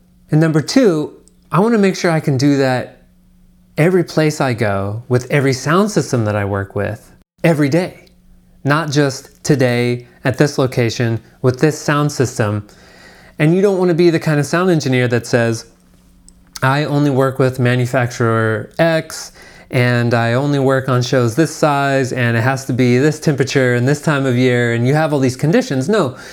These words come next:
you wanna be the kind of sound engineer that can basically take any set of conditions and turn it into consistency, right? So if Pro Audio Workshop Seeing Sound were a machine,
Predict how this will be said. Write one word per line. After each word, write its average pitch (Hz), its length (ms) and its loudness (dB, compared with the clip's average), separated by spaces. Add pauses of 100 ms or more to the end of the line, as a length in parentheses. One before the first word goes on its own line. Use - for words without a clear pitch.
(460)
you 190 200 4
wanna 220 200 2
be 165 120 4
the 156 100 2
kind 156 200 0
of 139 80 -4
sound 196 260 0
engineer 131 560 0 (200)
that 147 120 2
can 143 140 0
basically 151 500 0
take 127 540 -2 (720)
any 240 260 4
set 170 220 0
of 131 120 -2
conditions 135 760 0 (380)
and 131 240 0
turn 135 300 -2
it 127 140 2
into 117 680 0 (540)
consistency, 117 840 -4 (380)
right? 147 260 0
So 131 320 0 (300)
if 147 160 0
Pro 190 120 4
Audio 185 140 2
Workshop 175 360 0
Seeing 160 260 2
Sound 147 300 0
were 139 140 2
a 123 60 0
machine, 214 640 0